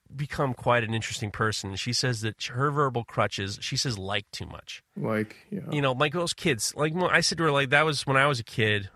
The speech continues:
Speaker 1: you said 'like' a lot." And I,
Speaker 2: <laughs>
Speaker 1: and I, we were trying to figure out what it is about a verbal crutch that gets you over a conversation. Like I say, "You know what's interesting because," or, "You know what's funny," or it's, you're setting up, it's almost like, I said, it's, it feels like it's, it's like when you're,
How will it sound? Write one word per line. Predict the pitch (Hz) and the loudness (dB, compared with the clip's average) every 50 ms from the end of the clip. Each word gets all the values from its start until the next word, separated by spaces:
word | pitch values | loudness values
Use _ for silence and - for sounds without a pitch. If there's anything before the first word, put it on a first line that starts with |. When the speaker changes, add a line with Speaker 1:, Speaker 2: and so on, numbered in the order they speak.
| _ _ _ _ _ _ | _ _ _ _ _ _
Speaker 1:
you | - 127 120 | -10 -6 -4
said | - - 117 98 98 | -2 0 0 -2 -2
'like' | 92 95 95 - | -4 -6 -8 -8
a | 127 | -10
lot." | - - - - - _ _ _ _ _ _ _ - - - _ _ - - | -12 -12 -12 -12 -14 _ _ _ _ _ _ _ -20 -20 -20 _ _ -4 0
And | 123 117 120 | 2 2 4
I, | 120 147 120 | 4 2 2
Speaker 2:
<laughs> | - | 2
Speaker 1:
and | 131 131 131 | 2 4 4
I, | 127 135 | 4 4
we | 135 127 131 139 147 | 2 0 0 0 0
were | 156 151 | 0 0
trying | - - 180 185 208 233 240 | 2 2 4 4 4 4 2
to | - - | -2 -2
figure | - - 175 151 151 156 | 0 2 4 6 8 8
out | 143 131 113 110 | 8 6 4 0
what | 107 107 110 117 120 120 120 - | -2 0 2 4 4 4 2 2
it | 123 120 | 0 0
is | 113 113 110 110 98 110 | 2 2 2 0 0 0
about | 101 104 101 98 | 0 0 0 0
a | 101 | 0
verbal | 95 104 104 101 101 101 | 0 0 0 0 -2 -6
crutch | - - - 107 101 - - - | -8 -4 -2 -2 -2 -2 -4 -8
that | 98 95 | -10 -6
gets | - 113 104 - - - | -4 -4 -4 -4 -4 -6
you | 113 - - - | -8 -8 -8 -6
over | 117 113 110 110 101 | -6 -6 -4 -4 -6
a | 98 | -8
conversation. | - - 107 101 101 104 - 165 143 - - | -8 -8 -8 -6 -4 -4 -2 -2 -2 -2 -2
Like | 127 123 - | -2 0 2
I | 123 120 | 2 2
say, | 120 - 117 | 2 0 -2
"You | 110 113 | -2 -2
know | 117 120 | 0 0
what's | 117 113 - | 0 0 -2
interesting | 127 113 110 107 - - 113 104 | -4 -4 -4 -6 -8 -8 -10 -10
because," | 101 104 - - 110 107 104 101 | -10 -8 -6 -4 -2 -2 -2 -4
or, | 107 | -4
"You | 104 110 | -4 -4
know | 110 | -4
what's | 104 101 - | -4 -4 -6
funny," | - - 110 107 107 104 101 101 | -6 -6 -4 -4 -4 -4 -4 -6
or | 98 104 - - - - - - - - - | -6 -8 -10 -12 -18 -20 -20 -20 -20 -10 -8
it's, | - 120 - - | -6 -4 -2 0
you're | 135 127 | 0 2
setting | - - - - 180 165 165 160 147 | 2 4 4 4 4 4 4 4 2
up, | 139 123 - - - - - | 2 2 0 -2 -8 -8 -4
it's | 143 131 - | -4 -2 0
almost | 175 165 165 160 156 - - | 0 0 0 0 -2 -2 -2
like, | 135 120 - - | -2 -2 -2 -2
I | - 127 | -4 -2
said, | - - 143 131 | -2 -2 -2 -4
it's, | 120 - - | -4 -4 -2
it | 156 135 - - 127 - | -2 -2 -2 -4 -6 -6
feels | - - 180 185 202 196 175 - | -6 -6 -2 -2 0 0 0 0
like | 147 135 123 - | 0 0 0 -2
it's, | 123 104 - - - - _ - - - - - - _ _ _ - - - | -4 -6 -6 -8 -10 -12 _ -20 -20 -20 -20 -20 -20 _ _ _ -20 -12 -8
it's | 120 117 - - 123 | -6 -6 -4 -2 -2
like | 120 113 110 | -2 -2 -2
when | 120 120 123 123 123 | -2 0 0 2 2
you're, | 120 120 117 113 110 110 110 - | 4 4 4 4 4 2 0 -4